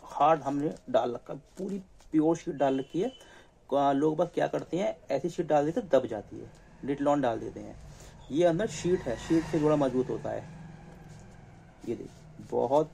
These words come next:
प्यारा हमने ग्लव्स बना रखा है दोस्तों आप लोगों के लिए। ये देखिए, कितना प्यारा जोड़ा लग रहा है, खूबसूरत भी है,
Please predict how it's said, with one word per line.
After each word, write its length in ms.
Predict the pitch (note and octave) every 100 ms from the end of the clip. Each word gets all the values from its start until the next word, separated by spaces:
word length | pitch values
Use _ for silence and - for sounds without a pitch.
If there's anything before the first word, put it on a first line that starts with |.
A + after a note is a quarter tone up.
| -
प्यारा 220 | B2 B2
हमने 140 | B2+ B2+
ग्लव्स 200 | B2 -
बना 100 | A2+
रखा 200 | A#2 C3
है 60 |
दोस्तों 340 | B2 A#2+ - F#3+
आप 160 | A#2 - B2
लोगों 140 | B2
के 120 | B2+
लिए। 180 | C3 A#3+ - - - - - - - - - - _ - - - - _ - - - - C#3
ये 140 | C#3
देखिए, 180 | A2 A2
कितना 260 | C3 - -
प्यारा 240 | A#2+ A#2
जोड़ा 160 | A#2+ G#2+
लग 80 |
रहा 100 | G#2
है, 100 | A2 - - - - - - - - - - - - - - - - - - - - - - -
खूबसूरत 420 | - D3+ - D#3
भी 140 | D#3
है, 100 | E3+